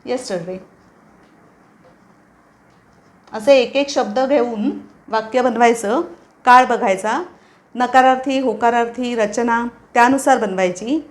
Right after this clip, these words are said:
प्रश्न आहे की काय आहे त्यानुसार रचना बनवायची आणि वाक्य बनवायचा प्रयत्न करायचा.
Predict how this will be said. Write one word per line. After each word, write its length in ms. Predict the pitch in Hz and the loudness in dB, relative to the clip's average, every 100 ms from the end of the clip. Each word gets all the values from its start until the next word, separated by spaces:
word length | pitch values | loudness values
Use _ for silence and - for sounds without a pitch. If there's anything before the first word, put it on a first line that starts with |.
| - | -6
प्रश्न 300 | 233 233 247 | -6 -4 -4
आहे 140 | 233 | -4
की 140 | 233 247 | -4 -4
काय 200 | 233 220 | 0 0
आहे 80 | 220 | 0
त्यानुसार 460 | 220 220 214 254 | -4 -6 -4 -2
रचना 320 | 247 233 240 | -2 -2 -2
बनवायची 400 | 214 170 175 175 | -2 -4 -6 -4
आणि 140 | 269 269 | -4 -2
वाक्य 300 | 214 208 233 | -2 -4 -6
बनवायचा 360 | 220 214 214 | -4 -2 -4
प्रयत्न 380 | 269 233 208 240 | -4 -4 -4 -4
करायचा. 360 | - 185 170 | -4 -2 -4